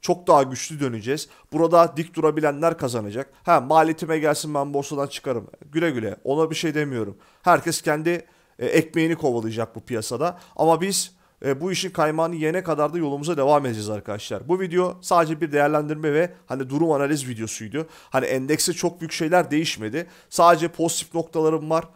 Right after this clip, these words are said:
Bir, e, endeksin sekiz bin sekiz yüz on beş, iki, X Bank'ın on bir bin sekiz yüz altmış beş üzerine kapatmış olması. Bak, Türk Hava Yolları'na da kısaca bakmak istiyorum.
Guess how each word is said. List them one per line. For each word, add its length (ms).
Bir, 300
e, 100
endeksin 520
sekiz 340
bin 60
sekiz 220
yüz 120
on 240
beş, 320
iki, 220
X 400
Bank'ın 260
on 280
bir 160
bin 60
sekiz 260
yüz 120
altmış 320
beş 180
üzerine 280
kapatmış 520
olması. 420
Bak, 200
Türk 200
Hava 160
Yolları'na 340
da 80
kısaca 340
bakmak 300
istiyorum. 420